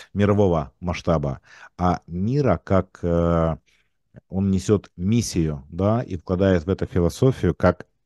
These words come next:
его инженерные разработки и инновации способны спасти этот мир от техногенной катастрофы. Но вот что касается уже таких более глубоких вещей,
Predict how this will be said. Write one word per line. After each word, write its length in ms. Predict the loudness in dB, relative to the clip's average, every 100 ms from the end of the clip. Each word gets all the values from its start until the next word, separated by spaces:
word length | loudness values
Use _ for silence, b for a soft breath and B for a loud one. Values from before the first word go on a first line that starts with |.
| _ _ _ _ _ _ _ _
его 500 | -2 0 4 4 2 -6 _
инженерные 840 | -10 -6 -2 0 0 -2 -4 -4 -6
разработки 680 | -4 -4 -4 0 0 -2 -4
и 40 |
инновации 600 | -4 -2 0 0 -2 -6
способны 680 | -6 -6 -8 -2 -4 -4 -8 -14
спасти 680 | -14 -12 -12 -8 -4 -4 -6
этот 340 | -12 -10 -10
мир 340 | -8 -6 -6 -10 B B B
от 200 | -6 -6 _
техногенной 680 | -12 -8 -8 -4 -4 -4 -8
катастрофы. 680 | -8 -10 -10 -6 -6 -6 -18 _ B B _
Но 80 | -2
вот 180 | -2 -4
что 220 | -10 -8
касается 760 | -6 -4 0 0 0 -2 -4 -4
уже 280 | -6 -8 -8
таких 420 | -8 -6 -6 -6
более 380 | -8 -4 0 0
глубоких 540 | -2 0 0 -2 -8 -10
вещей, 480 | -6 -2 -2 -4